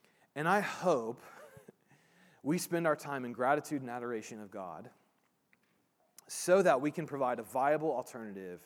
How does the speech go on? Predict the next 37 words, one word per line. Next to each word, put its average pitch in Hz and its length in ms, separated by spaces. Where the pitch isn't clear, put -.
to 143 160
a 123 60
community 131 560
of 107 120
anger, 120 440
dissolution, 107 760
divisiveness. 117 960
We 147 120
can 156 180
be 127 120
something 135 640
different. 104 500
And 127 120
we're 151 120
gonna 180 140
have 143 240
that 135 120
opportunity 147 400
this 87 200
year. 73 140
We're 135 100
gonna 165 120
be 160 60
in 151 60
the 143 60
most 127 180
visible 160 380
place 135 340
of 127 60
our 113 100
city. 110 300
People 139 220
are - 20
gonna 175 120
look 147 220
at 151 60
us, - 400